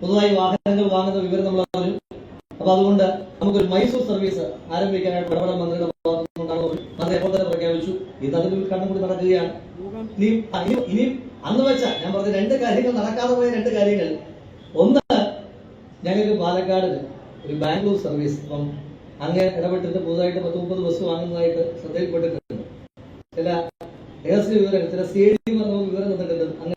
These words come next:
ഇടപെട്ടിട്ട് ഒരു മുപ്പത് പുതിയ ബസ് ആരംഭിക്കുകയാണ്. ഏറ്റവും അധികം ആളുകൾ നമുക്ക് ഗണേശനെ സൂചിപ്പിക്കാനായിട്ടുള്ളത് ഞാൻ തെരഞ്ഞെടുപ്പിൽ മത്സരിക്കുക ശ്രീധരന്റെ കൺവീനറാണ്. ഞങ്ങൾ ഏതാണ്ട് പത്ത് ബസ്സുകൾ എങ്ങാണ്ടാണ് കർണാടകയിൽ നിന്ന് മാത്രം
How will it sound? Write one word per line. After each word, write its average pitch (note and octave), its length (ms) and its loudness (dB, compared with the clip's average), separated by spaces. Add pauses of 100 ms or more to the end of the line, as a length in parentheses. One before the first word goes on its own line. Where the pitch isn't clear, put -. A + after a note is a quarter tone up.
ഇടപെട്ടിട്ട് E3+ 600 0
ഒരു F3+ 80 2
മുപ്പത് F3+ 280 2
പുതിയ F3+ 140 4
ബസ് E3+ 160 -2 (300)
ആരംഭിക്കുകയാണ്. D#3+ 640 0 (440)
ഏറ്റവും A3+ 380 4
അധികം B3 160 8
ആളുകൾ - 240 0 (560)
നമുക്ക് F#3+ 180 2
ഗണേശനെ G3+ 280 2
സൂചിപ്പിക്കാനായിട്ടുള്ളത് F#3+ 580 0
ഞാൻ G3 140 0
തെരഞ്ഞെടുപ്പിൽ G3 380 2
മത്സരിക്കുക F3+ 560 -4 (160)
ശ്രീധരന്റെ F3+ 300 -2
കൺവീനറാണ്. E3 580 -4 (560)
ഞങ്ങൾ G#3+ 380 2
ഏതാണ്ട് F#3+ 320 2
പത്ത് F3 280 0
ബസ്സുകൾ A3 320 4
എങ്ങാണ്ടാണ് F#3 540 0
കർണാടകയിൽ E3+ 480 -4
നിന്ന് E3+ 220 -6
മാത്രം C#3 300 -6